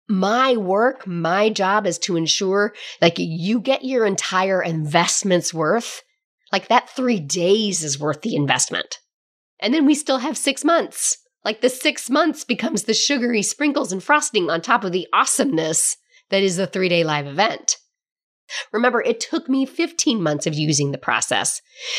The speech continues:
So keep going with me until you create your first hundred K. Now, there are only two classes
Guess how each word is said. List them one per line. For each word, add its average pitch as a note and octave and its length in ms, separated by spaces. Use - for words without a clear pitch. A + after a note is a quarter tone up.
So F#3 140
keep B3+ 340
going A#3 400
with F3 200
me D#3+ 200
until F3+ 320
you E3+ 300
create D#3+ 480
your D#3 320
first - 340
hundred - 320
K. - 120
Now, F#3+ 320
there F3+ 340
are G3 360
only G#3+ 440
two G#3+ 360
classes G#3 640